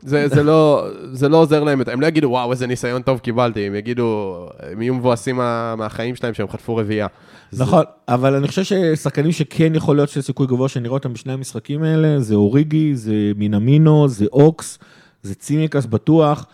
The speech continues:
Speaker 2: הלוואי וגם ניקו וויליאמס, זה שני הבלמים.
Speaker 1: ניקו וויליאמס, לדעתי, אנחנו נראה,
Speaker 2: זה
Speaker 1: גם, אה, גם את,
Speaker 2: שני
Speaker 1: אה,
Speaker 2: הבלמים,
Speaker 1: כן,
Speaker 2: אגב.
Speaker 1: קונאטה, גומז, פיליפס, לדעתי, שלושתם, אה,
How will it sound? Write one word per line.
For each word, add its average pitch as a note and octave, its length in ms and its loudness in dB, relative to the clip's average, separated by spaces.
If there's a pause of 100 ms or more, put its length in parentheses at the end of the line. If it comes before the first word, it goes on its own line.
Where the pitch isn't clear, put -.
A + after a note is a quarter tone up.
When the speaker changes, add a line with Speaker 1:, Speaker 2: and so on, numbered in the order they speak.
(260)
Speaker 2:
הלוואי A#2 360 -2
וגם C3+ 280 -2
ניקו C#3 200 -6
וויליאמס, D3 560 -2
זה A#2 160 -12
שני D3+ 220 -4
הבלמים. D3+ 240 2
Speaker 1:
ניקו C3 120 4
וויליאמס, A#2+ 380 2
לדעתי, G#2 300 -2
אנחנו G2+ 240 -4
נראה, G2+ 240 -2
Speaker 2:
זה B2+ 60 -2
Speaker 1:
גם, A#2+ 180 -2
אה, A2 520 -2
גם A2+ 160 -4
את, C3 40 -4
Speaker 2:
שני C3 160 -4
Speaker 1:
אה, D3 40 2
Speaker 2:
הבלמים, C3+ 520 0
Speaker 1:
כן, D#3 100 0
Speaker 2:
אגב. D#3 220 -2
Speaker 1:
קונאטה, B2 420 -4
גומז, A#2+ 400 -2
פיליפס, A#2+ 420 -8
לדעתי, G2+ 340 -6
שלושתם, G#2 480 -8
אה, G#2+ 40 -4